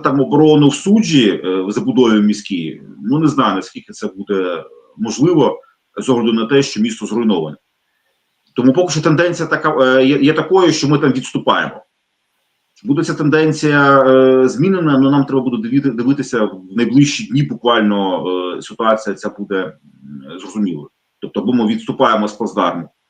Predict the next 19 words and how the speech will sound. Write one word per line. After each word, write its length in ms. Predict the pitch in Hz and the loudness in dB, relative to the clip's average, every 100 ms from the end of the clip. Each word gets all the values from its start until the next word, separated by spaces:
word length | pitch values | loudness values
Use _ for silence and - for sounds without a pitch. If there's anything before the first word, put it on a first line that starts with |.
| _ _ _ _ - | _ _ _ _ -12
чи 120 | 110 | -6
то 60 | |
займаємо 480 | 110 131 127 117 107 | 2 4 4 2 0
там 140 | 107 107 | -2 -6
якусь 240 | 117 110 | -6 -4
оборону, 500 | 127 170 226 208 - _ _ _ _ _ _ _ - | 0 2 2 0 -8 _ _ _ _ _ _ _ -6
е, 140 | 98 101 | -4 0
ну, 160 | 147 - _ - 90 80 76 _ _ - - - | -2 -4 _ -16 -14 -14 -18 _ _ -20 -20 -16
скажімо 240 | 107 - | -8 -4
так, 180 | 110 - | -4 2
на 80 | 156 | 2
зменшеній, 580 | 175 175 156 143 139 | 4 2 2 2 2
е, 280 | 123 92 110 104 | 2 0 -6 -4
зменшеній, 520 | 139 143 196 - 160 | -2 2 2 0 -4
скажімо 260 | 151 156 151 | -6 -4 0
так, 100 | 143 | 0
зоні 240 | 139 151 | 2 2
свого 240 | 135 139 139 | 2 4 4
впливу, 460 | - 139 120 104 | 4 4 4 0